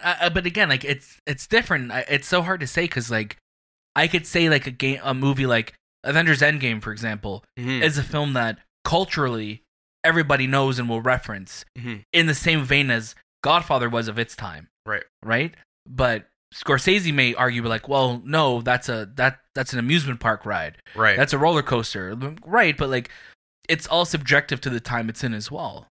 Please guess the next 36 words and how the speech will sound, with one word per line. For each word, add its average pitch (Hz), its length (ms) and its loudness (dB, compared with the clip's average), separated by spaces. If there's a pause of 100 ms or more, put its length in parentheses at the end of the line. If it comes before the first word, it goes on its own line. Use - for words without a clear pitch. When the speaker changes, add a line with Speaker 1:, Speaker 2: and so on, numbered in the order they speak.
(180)
Speaker 1:
right? 104 140 -4
Speaker 2:
Right, 151 280 0
a 117 60 -8
hundred 139 260 0
percent. 131 280 -4
Speaker 1:
So 127 300 2
Speaker 2:
That's 156 240 0
Speaker 1:
it's, - 360 -2
it's, - 40 -
it's, - 460 -12
it's 151 180 0
so 180 160 2
hard 165 200 4
to 135 40 -8
say. 175 160 0
Like, 135 160 2
again, 139 220 2
I, 120 140 4
I 127 140 2
totally 180 360 2
get 131 300 4
him 117 340 -2 (640)
in 139 100 -6
the 131 60 0
sense 131 240 0
of 123 120 -2
saying, 123 220 -2
like, 113 160 -4
yeah, 120 180 4
like, 107 260 -4 (300)
there's 139 180 2
a 131 60 2
devaluing 127 840 0
to, 117 200 -4
I 107 80 -4
think, - 380 -10